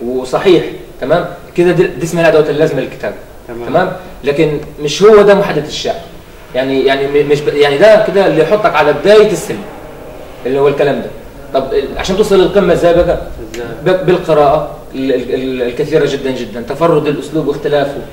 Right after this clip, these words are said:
Speaker 1: التعبير عن، آه، وجهات نظر مثلا متقاربة أو متضاربة بالنسبة للناس أو كده، والتعبير عن حال الناس، والكلام عن، عن الإنسان، عن الذات ال-، الإنسانية في المقام الأول، و-، وأنسنة الشعر، ويعني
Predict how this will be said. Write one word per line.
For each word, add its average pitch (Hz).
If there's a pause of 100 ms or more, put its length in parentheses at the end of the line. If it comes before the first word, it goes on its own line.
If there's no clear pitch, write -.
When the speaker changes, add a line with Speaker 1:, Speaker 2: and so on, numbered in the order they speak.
(260)
Speaker 1:
التعبير 143
عن، 143
آه، 135
وجهات 139
نظر 147
مثلا 147
متقاربة 135
أو 131
متضاربة 135
بالنسبة 143
للناس 139
أو -
كده، 165 (260)
والتعبير -
عن 143
حال 147
الناس، 147
والكلام 151 (220)
عن، 143
عن 147
الإنسان، 151
عن 135
الذات 156
ال-، 139
الإنسانية 147
في 135
المقام 135
الأول، 139
و-، 123 (120)
وأنسنة 147
الشعر، 135
ويعني 135